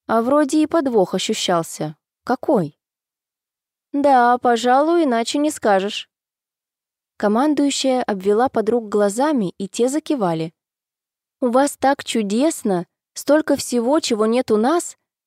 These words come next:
но главное...» Глаза сверкнули. «Мы, знаете, не думали, что вы, дикари, столь же красивы, сколь ваши земли.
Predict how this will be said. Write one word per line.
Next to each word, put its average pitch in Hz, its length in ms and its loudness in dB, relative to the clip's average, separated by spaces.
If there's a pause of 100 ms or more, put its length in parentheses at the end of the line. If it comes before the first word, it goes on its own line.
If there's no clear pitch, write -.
но 208 300 2
главное...» 202 800 0 (880)
Глаза 185 340 2
сверкнули. 190 680 -2 (1040)
«Мы, 269 320 2
знаете, 277 580 0
не 277 240 2
думали, 226 560 2
что 208 380 0
вы, 277 340 2
дикари, 214 640 0
столь 277 400 0
же 254 140 0
красивы, 269 680 -2
сколь 254 320 0
ваши 254 340 0
земли. 170 520 -2